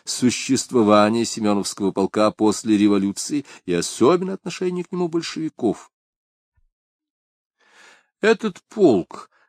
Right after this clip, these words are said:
так круто расправившийся с московским восстанием в тысяча девятьсот шестом году,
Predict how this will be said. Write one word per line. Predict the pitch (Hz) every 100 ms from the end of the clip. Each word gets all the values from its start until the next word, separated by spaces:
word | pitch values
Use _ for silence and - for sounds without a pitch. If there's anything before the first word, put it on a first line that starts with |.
| _
так | - 151 - - -
круто | - 220 240 - 196
расправившийся | 190 - - 190 202 190 160 190 175 175
с | -
московским | 165 160 - 180 - - 165
восстанием | 160 156 - - 120 101 90 90 90 _ -
в | -
тысяча | - 151 135 -
девятьсот | 107 101 120
шестом | - 104 - 113 95
году, | 87 80 175